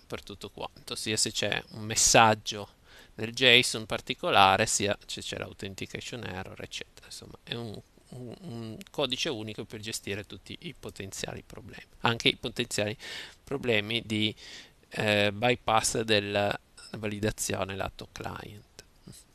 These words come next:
quindi quello che viene fuori dal check sul server della, della validazione del,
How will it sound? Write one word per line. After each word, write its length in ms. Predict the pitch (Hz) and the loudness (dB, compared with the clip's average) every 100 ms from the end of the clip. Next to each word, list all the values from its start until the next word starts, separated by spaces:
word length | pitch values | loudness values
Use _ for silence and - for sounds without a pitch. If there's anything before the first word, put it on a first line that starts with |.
| _ - - - - - - | _ -14 -12 -12 -12 -16 -20
quindi 240 | - 95 87 | -16 -12 -10
quello 200 | 101 101 | -10 -10
che 120 | 104 | -8
viene 220 | 101 107 | -4 -6
fuori 320 | - 98 101 | -8 -8 -4
dal 300 | 98 95 95 - _ _ _ | -2 -4 -4 -10 _ _ _
check 400 | - 110 95 - | -4 0 0 -4
sul 240 | - 110 107 | -10 -8 -6
server 540 | - 101 92 - 98 | -4 -2 -2 -4 -14
della, 580 | - - 90 90 90 104 - | -10 -6 -6 -4 -8 -8 -16
della 260 | - 104 98 | -8 -2 -2
validazione 880 | 98 95 95 101 - 101 92 95 92 | -2 -6 -6 -6 -8 -10 -10 -12 -10
del, 300 | 92 92 | -8 -10